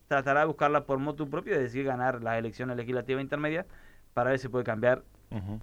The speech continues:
Speaker 1: realmente.
Speaker 2: Ujú.
Speaker 1: Ahora, de acá tiene dos años de negociación
Speaker 2: Claro.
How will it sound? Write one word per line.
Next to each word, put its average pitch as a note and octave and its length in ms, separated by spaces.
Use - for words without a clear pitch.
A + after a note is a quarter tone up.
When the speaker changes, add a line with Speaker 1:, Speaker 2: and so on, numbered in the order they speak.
Speaker 1:
realmente. C3 640
Speaker 2:
Ujú. G2 240
Speaker 1:
Ahora, F3+ 200
de G3+ 80
acá D4+ 200
tiene C4+ 220
dos A#3 200
años B3 200
de F3 80
negociación C3 640
Speaker 2:
Claro. G#2+ 220